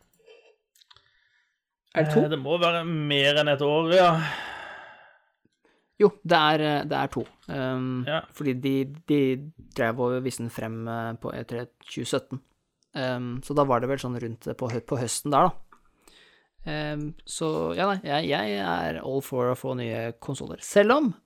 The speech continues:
Speaker 1: jeg synes at det har vært <laughs> ganske kort siden, tid siden, eh, altså, det føles ut som at, eh, vi ikke har hatt, eh,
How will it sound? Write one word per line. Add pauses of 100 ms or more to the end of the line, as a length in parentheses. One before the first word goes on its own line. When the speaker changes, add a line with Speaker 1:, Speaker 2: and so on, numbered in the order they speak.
(140)
Speaker 1:
jeg
synes
at
det (600)
har
vært (280)
<laughs>
ganske
kort
siden,
tid
siden,
eh, (360)
altså,
det
føles
ut
som
at,
eh,
vi
ikke
har
hatt,
eh,